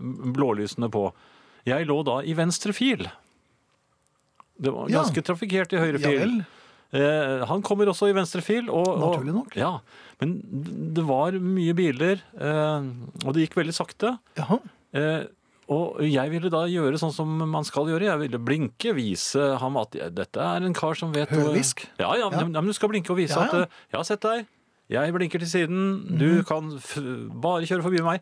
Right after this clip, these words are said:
Speaker 2: Så
Speaker 1: Men
Speaker 2: for
Speaker 1: det var ikke så lett å kjøre forbi meg.
Speaker 2: Nei, for du
Speaker 1: For det var, var litt trangt. Først så svingte jeg inn til, eh,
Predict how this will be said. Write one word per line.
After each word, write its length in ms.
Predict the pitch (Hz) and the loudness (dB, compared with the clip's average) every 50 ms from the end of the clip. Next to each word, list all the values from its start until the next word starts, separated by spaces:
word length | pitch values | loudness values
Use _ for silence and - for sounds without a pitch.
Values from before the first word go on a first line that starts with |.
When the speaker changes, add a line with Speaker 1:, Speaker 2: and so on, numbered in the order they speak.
| - - | -6 -10
Speaker 2:
Så 140 | - - 170 | -8 -6 -4
Speaker 1:
Men 80 | 143 | 0
Speaker 2:
for 40 | - | 2
Speaker 1:
det 80 | 143 - | 2 0
var 100 | 170 175 | 0 -2
ikke 120 | - - | -6 -8
så 120 | - - - | -10 -10 -10
lett 100 | 226 - | -12 -4
å 160 | - 220 226 | -2 0 0
kjøre 60 | 208 | 2
forbi 200 | - 208 202 196 | 2 2 2 2
meg. 220 | 180 165 156 139 113 - _ _ _ _ _ _ _ _ _ - | 2 0 0 -2 -4 -6 _ _ _ _ _ _ _ _ _ 0
Speaker 2:
Nei, 200 | 175 170 202 240 | 2 4 4 4
for 140 | 226 - 208 | 2 0 -2
du 80 | 185 190 | 0 0
Speaker 1:
For 60 | 185 | 0
det 80 | 185 196 | 2 2
var, 160 | 185 180 185 - | 2 2 0 0
var 160 | 143 160 175 190 | 0 0 0 0
litt 100 | 208 202 | 0 -2
trangt. 240 | - 233 226 214 - - - - - - | 0 0 -2 -2 -4 -10 -18 -20 -20 -10
Først 240 | - - 240 240 - | -4 -2 -2 -2 -2
så 60 | - 226 | -4 -6
svingte 300 | - - 240 180 131 - 147 | -2 -2 -2 -2 0 0 0
jeg 260 | 160 185 185 175 135 117 | 2 2 0 -2 -2 0
inn 300 | 143 139 147 156 180 180 - | 0 0 0 0 -2 -2 -2
til, 320 | - - 160 165 175 170 | -2 -2 0 0 0 0
eh, 680 | 170 165 165 160 160 156 156 151 147 147 143 135 131 131 | 0 0 0 0 -2 -2 -2 -2 0 0 -2 -2 -4 -6